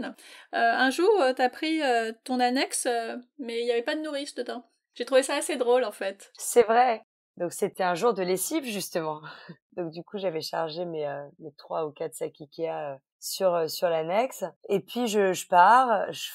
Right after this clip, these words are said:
Speaker 2: fais, euh, je sais pas, cinquante ou cent mètres, et puis le, l'annexe, euh, s'éteint.
Speaker 1: <laughs>
Speaker 2: Et puis, je, je tente de redémarrer, ça par-, ça marche pas. Et puis, en fait, euh, on a une poire, si tu veux, sur, euh, le,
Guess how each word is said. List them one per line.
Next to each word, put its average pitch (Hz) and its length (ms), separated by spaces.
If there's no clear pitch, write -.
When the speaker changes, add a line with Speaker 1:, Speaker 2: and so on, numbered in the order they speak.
Speaker 2:
fais, 175 300
euh, - 20
je - 120
sais 143 140
pas, 180 160
cinquante 170 540
ou 147 40
cent 147 220
mètres, 180 360
et 165 80
puis - 180
le, 175 180
l'annexe, 165 440
euh, 208 100
s'éteint. 196 560
Speaker 1:
<laughs> - 60
Speaker 2:
Et 208 100
puis, 190 180
je, 185 180
je - 80
tente 214 200
de 208 60
redémarrer, 185 680
ça 208 160
par-, 165 260
ça - 160
marche 165 240
pas. 254 220
Et 175 120
puis, 185 180
en 175 80
fait, 226 500
euh, 165 380
on 175 140
a 180 80
une 180 120
poire, 190 640
si - 220
tu - 180
veux, 175 160
sur, 175 320
euh, 156 100
le, 151 460